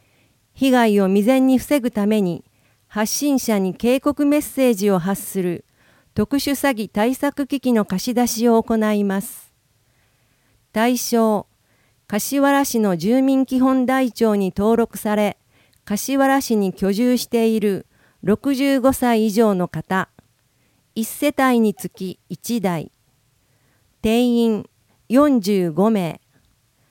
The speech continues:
七月二十四日月曜日十時、市役所二階にて抽選。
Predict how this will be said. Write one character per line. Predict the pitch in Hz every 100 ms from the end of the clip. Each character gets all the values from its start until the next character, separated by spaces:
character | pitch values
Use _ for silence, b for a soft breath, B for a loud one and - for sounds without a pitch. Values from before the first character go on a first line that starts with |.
| _ _ _
七 | 190 240 285
月 | 285 277 214
二 | 220 262
十 | 233 233 196
四 | 175 175 _
日 | 220 208
月 | 196 - 254
曜 | 262 254 233
日 | 180 151 - -
十 | 170 220 269 220
時、 | 165 165 - _ _
市 | - -
役 | 240 269 -
所 | 262 240 190
二 | 170 196
階 | 254 262 262
に | 254
て | 247 202
抽 | - 196 208
選。 | 208 202 190 180